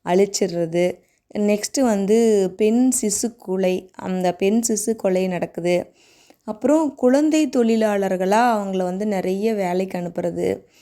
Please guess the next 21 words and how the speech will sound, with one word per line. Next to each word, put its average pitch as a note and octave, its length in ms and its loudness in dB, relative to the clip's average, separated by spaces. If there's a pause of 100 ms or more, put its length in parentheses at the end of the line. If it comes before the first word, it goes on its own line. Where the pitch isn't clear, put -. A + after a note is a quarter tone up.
(380)
குழந்தைகளோட B3+ 720 2
கட-, F#3 320 0
குழந்தைகளை B3 560 2
கடத்தி, G#3+ 760 -2 (300)
ஆம், F#3+ 500 -2
ம், G3 260 -2
விற்பனை G#3+ 480 2
செய்றாங்களா, F#3+ 420 -2
அந்த A3+ 560 0
குழந்தைகள் A#3 560 0
கடத்தல்ல G#3 720 0
கடத்தப்பட்ட G3 680 -6
குழந்தைகளும் G3+ 800 -2 (440)
நிறையா G3+ 400 2
இருக்காங்க. F3+ 720 -2 (360)
ஆ, G3 260 -2
குழந்தைகள் A#3+ 600 0
இடம்பெயர்தல், G3 920 0 (720)
சில A3+ 280 0
குழந்தைங்க G3+ 520 0
தெரியாம G#3 680 2